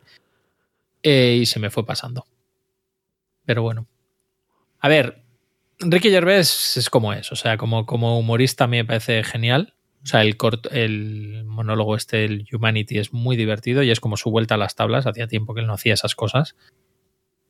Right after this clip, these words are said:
Eh, series que ha dirigido, protagonizado, igual que algunas películas, pues, eh, incluso la de La vida es demasiado corta. Tiene una, una serie que él sale como secundario de vez en cuando, pero bueno,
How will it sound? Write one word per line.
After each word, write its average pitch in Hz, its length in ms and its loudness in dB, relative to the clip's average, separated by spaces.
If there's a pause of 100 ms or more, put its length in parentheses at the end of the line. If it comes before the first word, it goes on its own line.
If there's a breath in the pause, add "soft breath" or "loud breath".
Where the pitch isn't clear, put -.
(120)
Eh, 131 1000 0
series 156 540 0
que 135 180 0
ha 143 300 0 (520)
dirigido, 131 460 0
protagonizado, 120 500 2
igual 117 200 2
que 117 80 -2
algunas 110 280 -2
películas, 110 540 0
pues, - 340 -6 (140)
eh, - 300 -20 (400)
incluso 131 400 2
la 120 160 2
de 113 420 4
La 110 120 2
vida 127 240 2
es 120 120 0
demasiado 117 460 0
corta. 127 440 0 (760)
Tiene 113 220 -2
una, 110 540 2
una 120 180 0
serie 143 300 0
que 120 100 -2
él 113 100 0
sale 117 220 -2
como 113 160 -4
secundario 113 460 2
de 113 60 6
vez 113 120 0
en 120 80 -2
cuando, 127 280 2
pero 113 140 -4
bueno, 143 240 -2